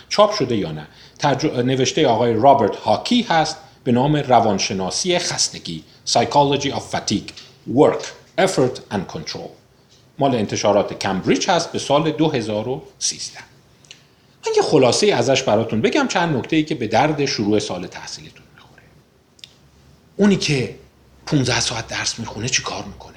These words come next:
من چرا بعد سه ساعت هنگ می‌کنم اصطلاحاً؟ این چند تا هشدار داره. اولاً وقتی اومدن خستگی رو نگاه کردن یه چیز جالب متوجه شدن.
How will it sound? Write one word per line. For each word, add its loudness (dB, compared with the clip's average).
من -10
چرا -2
بعد -10
سه -4
ساعت -8
هنگ -4
می‌کنم -16
اصطلاحاً؟ -20
این -2
چند -2
تا -10
هشدار -6
داره. -20
اولاً 4
وقتی 0
اومدن 2
خستگی -2
رو -2
نگاه -8
کردن -6
یه -4
چیز -4
جالب 0
متوجه -18
شدن. -20